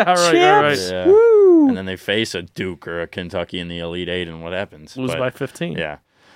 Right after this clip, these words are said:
Speaker 3: So moving on, looking into the future now. Uh, Saturday, March sixth, number seven, Ohio State takes on number four, Illinois. That's a game we talked about. Really, uh,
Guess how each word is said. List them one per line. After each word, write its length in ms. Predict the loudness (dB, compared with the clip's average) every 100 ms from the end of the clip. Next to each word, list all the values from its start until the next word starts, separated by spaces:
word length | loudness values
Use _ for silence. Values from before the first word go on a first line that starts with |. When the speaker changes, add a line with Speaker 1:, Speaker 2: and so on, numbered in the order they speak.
| _
Speaker 3:
So 240 | 2 2
moving 300 | 2 2 2
on, 200 | 2 2
looking 240 | 0 -2 -2
into 140 | 0
the 100 | -2
future 680 | -4 -8 -4 -2 -2 0 0
now. 440 | 2 2 2 0 -6 _ _ 0
Uh, 220 | 2 2
Saturday, 560 | 0 0 0 2 0 0
March 400 | 0 0 -2 -4
sixth, 360 | 0 0 0
number 220 | -4 -4 -2
seven, 320 | 2 2 2
Ohio 320 | 0 2 2
State 320 | 2 0 0
takes 220 | -2 -4 -2
on 140 | -2
number 220 | 0 -2
four, 260 | 0 0 0
Illinois. 400 | -2 -2 -2 -4
That's 160 | -4
a 40 | -6
game 200 | -6 -4
we 80 | 0
talked 260 | 0 0
about. 280 | 2 0 0 -10 _ _ -6
Really, 340 | -2 2 4
uh, 260 | 6 4